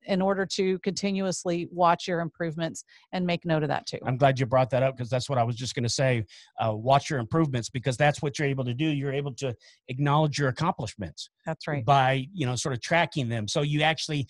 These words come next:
Speaker 2: it gives you more motivation to take on the next step. So for those you guys just getting started, those are some t-, tips that might be able to help you out. And we'll tell you a little something I wanted to bring up, has maybe nothing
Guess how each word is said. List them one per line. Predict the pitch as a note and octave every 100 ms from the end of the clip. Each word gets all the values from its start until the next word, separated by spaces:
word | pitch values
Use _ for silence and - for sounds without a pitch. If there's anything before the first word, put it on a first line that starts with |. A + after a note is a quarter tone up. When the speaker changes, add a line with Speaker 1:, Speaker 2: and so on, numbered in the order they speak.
| - -
Speaker 2:
it | C#3+
gives | D3+ D3
you | D#3
more | D#3 D#3+
motivation | D#3 D#3+ C3+ D3+ D#3 D3 C3
to | - -
take | C#3+ C#3
on | C#3
the | C3
next | C3 -
step. | - C#3+ B2+
So | - B2 - - _
for | D3+
those | D#3 F3+ D#3+
you |
guys | E3+ E3
just | - D#3+ -
getting | D3+
started, | - D#3 D#3 C#3+ C3
those | D3+ D3
are |
some | C#3+ C#3+ A#2+ -
t-, | - -
tips | F3 -
that | B2+ C#3
might | C#3 D3
be |
able | D3 C3+
to | A#2
help | D3+ -
you | B2+
out. | D3+ B2+ - _ _
And | D3 E3
we'll | G#3+
tell | A3
you | G3+ E3
a |
little | F3 D#3+
something | E3+ F3 - C#3
I | C3+
wanted | D3 D3
to | C#3
bring | D3+ C#3+
up, | C#3+ C#3
has | C#3 A#2+ - -
maybe | F3 F3+ D#3
nothing | C#3+ C#3 C3+ B2